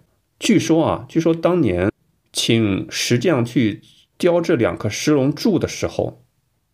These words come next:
工匠的工钱开价是说，我雕出来掉下多少石头，你给我多少两黄金。所以有这么安顺文庙的雕龙啊，一定要去看一看。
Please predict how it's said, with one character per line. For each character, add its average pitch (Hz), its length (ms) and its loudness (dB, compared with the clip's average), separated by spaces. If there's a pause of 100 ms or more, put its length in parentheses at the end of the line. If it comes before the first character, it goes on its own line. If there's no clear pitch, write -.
(220)
工 170 200 4
匠 147 320 2
的 87 120 -2
工 165 280 0
钱 117 340 -6 (180)
开 151 200 0
价 147 160 0
是 113 140 -2
说， 113 400 0 (340)
我 104 220 4
雕 160 240 0
出 165 160 -6
来 101 160 2
掉 135 380 -2
下 123 160 0
多 139 160 -2
少 98 160 -6
石 - 200 -10
头， - 280 -6 (140)
你 101 120 2
给 - 160 0
我 107 160 2
多 110 140 0
少 110 140 0
两 95 140 0
黄 82 300 -2
金。 95 240 -2 (800)
所 - 160 2
以 95 80 0
有 87 140 2
这 90 100 -2
么 90 180 0
安 123 200 0
顺 104 240 0
文 87 100 2
庙 110 300 0
的 - 160 -6 (200)
雕 123 220 2
龙 87 260 -2 (220)
啊， - 140 -4
一 90 160 -4
定 104 80 2
要 95 100 2
去 - 100 -6
看 98 200 -2
一 82 40 0
看。 - 240 -6